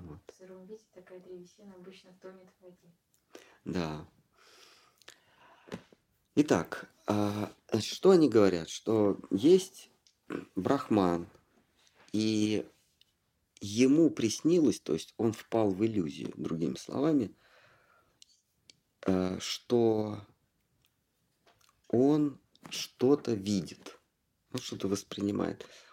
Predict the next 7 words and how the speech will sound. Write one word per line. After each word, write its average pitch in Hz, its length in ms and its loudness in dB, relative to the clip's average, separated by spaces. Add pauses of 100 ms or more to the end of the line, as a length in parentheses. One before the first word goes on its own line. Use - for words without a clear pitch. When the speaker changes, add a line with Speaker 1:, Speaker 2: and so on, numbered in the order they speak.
Speaker 1:
Вот 98 160 2
этот, 131 340 4 (320)
вот 110 100 0
этот 131 300 4 (180)
кусочек - 720 0
брахмана, 104 800 0 (1500)
а, 90 480 -2